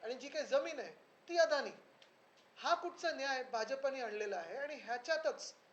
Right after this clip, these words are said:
जर मुंबईकर आक्रोश करत रोषातून उतरले रस्त्यावर तर ह्याला जबाबदार पूर्णपणे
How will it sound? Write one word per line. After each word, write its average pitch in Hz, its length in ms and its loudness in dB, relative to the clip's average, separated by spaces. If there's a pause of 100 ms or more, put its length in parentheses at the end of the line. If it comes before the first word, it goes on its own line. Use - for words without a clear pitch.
(300)
जर 285 160 4
मुंबईकर 285 480 -2
आक्रोश 269 400 -2
करत 269 280 0
रोषातून 269 640 -2 (400)
उतरले 285 340 4
रस्त्यावर 214 420 2 (400)
तर - 20 2
ह्याला 254 200 2
जबाबदार 262 640 2
पूर्णपणे 302 720 -2